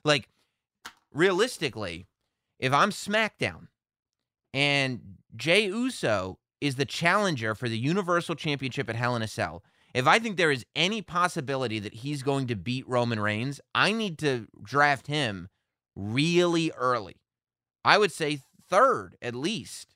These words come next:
Maybe second. Maybe over Seth Rollins. Because if Jey Uso wins and Raw drafts him, then I'm screwed. I just lost the Universal Champion.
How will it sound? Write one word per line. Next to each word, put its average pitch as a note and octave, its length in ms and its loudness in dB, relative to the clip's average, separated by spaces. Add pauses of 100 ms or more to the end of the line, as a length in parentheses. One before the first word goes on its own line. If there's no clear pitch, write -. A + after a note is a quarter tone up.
(140)
Maybe F#3+ 320 -2
second. B3 460 -4
Maybe E3 260 -2
over G3+ 320 2
Seth A#2 300 -2
Rollins. F#2 420 -6 (760)
Because C#3 480 0
if B2+ 140 -2
Jey D3 180 2
Uso E3+ 380 2
wins E3+ 600 -2
and A#2+ 240 -2
Raw C#3 200 6
drafts D#3 420 0
him, G#2 300 -8 (1400)
then D3 140 4
I'm D3 100 4
screwed. A#3+ 380 -2
I G2+ 80 -4
just A#2 160 -10
lost C3+ 260 2
the C#3 80 -8
Universal C3+ 480 -4
Champion. F3 500 -8